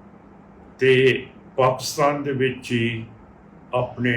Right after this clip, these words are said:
ਲਖਬੀਰ ਸਿੰਘ ਰੋਡੇ ਨੂੰ ਮਰਵਾਤਾ ਹੈ। ਤੇ ਇੱਥੇ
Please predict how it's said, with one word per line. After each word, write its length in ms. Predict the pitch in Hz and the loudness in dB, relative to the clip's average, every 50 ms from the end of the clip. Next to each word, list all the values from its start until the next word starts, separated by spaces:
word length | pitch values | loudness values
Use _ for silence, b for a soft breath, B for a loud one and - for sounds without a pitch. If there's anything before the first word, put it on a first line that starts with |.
| 120 120 113 | -2 -4 -6
ਲਖਬੀਰ 420 | 117 113 107 - - 117 120 123 123 120 | -8 -10 -10 -8 -6 -2 -2 -2 -2 -4
ਸਿੰਘ 240 | - - 131 123 123 | -4 -4 -4 -4 -2
ਰੋਡੇ 360 | 113 110 113 113 110 123 131 | -2 -2 -2 -2 0 0 0
ਨੂੰ 160 | 127 123 123 113 | 0 0 0 0
ਮਰਵਾਤਾ 500 | 110 101 92 98 98 95 95 - - 87 | 0 -2 -2 -2 -4 -4 -4 -6 -6 -6
ਹੈ। 140 | 80 - - - - - - - - - - - - - - - - - - - - - - - - - - - - | -6 -8 -12 -18 -20 -20 -20 -20 -20 -20 -20 -20 -20 -20 -20 -20 -20 -20 -20 -20 -20 -20 -20 -20 -20 -20 -20 -14 -6
ਤੇ 140 | - 139 - - 135 143 | -4 -4 -2 0 -2 -2
ਇੱਥੇ 300 | 139 143 - - 170 | -2 -4 -2 0 0